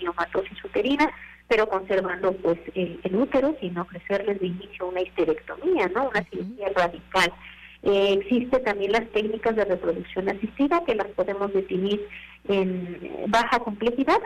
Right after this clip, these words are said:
Speaker 1: en donde encontramos el coito programado, que es cuando damos medicamento para estimular la ovulación y programamos relaciones sexuales en los días fértiles de la paciente,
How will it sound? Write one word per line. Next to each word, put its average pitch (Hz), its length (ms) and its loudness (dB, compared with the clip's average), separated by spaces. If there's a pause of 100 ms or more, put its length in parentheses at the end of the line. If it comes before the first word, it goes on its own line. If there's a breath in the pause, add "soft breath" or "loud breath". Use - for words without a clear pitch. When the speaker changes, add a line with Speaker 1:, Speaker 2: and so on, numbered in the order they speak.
(580)
Speaker 1:
en 214 120 0
donde 202 220 2
encontramos 202 540 0
el 202 140 -2
coito 190 340 0
programado, 294 580 4
que 214 140 2
es 220 80 0 (120)
cuando 190 360 2
damos 208 360 2
medicamento 220 640 -2
para 196 440 4
estimular 214 480 2
la 233 80 4
ovulación 262 520 2
y 240 80 -6
programamos 226 600 2
relaciones 220 500 -2
sexuales - 420 -2 (100)
en 214 100 -6
los 214 160 0
días 214 200 2 (100)
fértiles 208 460 0
de 185 80 0
la 190 100 -2
paciente, 196 580 -2